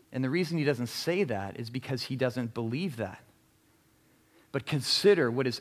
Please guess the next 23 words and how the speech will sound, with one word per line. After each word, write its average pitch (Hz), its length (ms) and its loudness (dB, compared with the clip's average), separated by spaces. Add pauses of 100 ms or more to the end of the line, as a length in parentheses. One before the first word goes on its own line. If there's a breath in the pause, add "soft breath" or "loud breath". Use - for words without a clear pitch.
actually 165 540 2
taking 156 500 0
place 156 460 2
in 165 240 2
this 143 260 2
moment. 139 400 4 (280 loud breath)
In 190 260 8
this 208 300 8
moment, 185 460 10
this 196 200 6
man 202 320 8
is 156 220 4
looking 185 720 8
face 240 540 8
to 254 120 0
face - 480 8
at 156 500 10
God. 214 640 12 (460 loud breath)
He 220 120 8
is 185 140 10
right 240 320 10
there 254 200 12
with 214 220 10